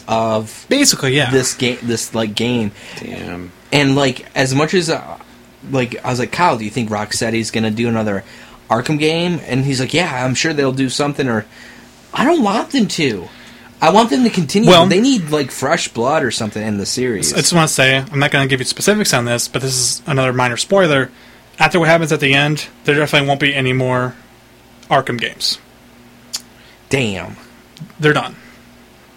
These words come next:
Speaker 1: Damn. Yeah, don't tell me. I'm, I'm gonna, I wanna discover that. I'm
Speaker 2: I will
Speaker 1: gonna
Speaker 2: say this, though, kind of slightly off topic, but there was a rumor going on, on the internet the other day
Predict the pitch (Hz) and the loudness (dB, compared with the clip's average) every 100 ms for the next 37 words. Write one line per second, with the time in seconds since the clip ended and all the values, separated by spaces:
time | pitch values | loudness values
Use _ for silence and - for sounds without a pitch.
0 | - - 127 139 107 85 82 98 104 117 | -20 -10 -6 -4 -4 -6 -12 -14 -6 -4
1 | 107 113 107 92 80 73 98 101 95 120 | -2 -4 -6 -8 -6 -6 -4 -4 -4 -2
2 | 117 104 113 110 101 - 110 107 95 - | -2 -2 -2 -2 -4 -4 -6 -6 -8 -12
3 | - - - - 110 147 208 240 269 214 | -20 -20 -14 -2 2 4 4 4 2 2
4 | - 127 123 - - - - 175 175 - | 0 -2 -2 -8 -16 -6 2 2 2 0
5 | - 180 156 180 175 160 - 143 143 147 | 2 4 4 4 2 2 0 0 2 2
6 | 131 117 131 147 147 151 143 131 123 135 | 2 0 0 0 0 0 0 -2 -2 -2
7 | 151 156 156 160 160 165 | -2 0 0 0 0 -2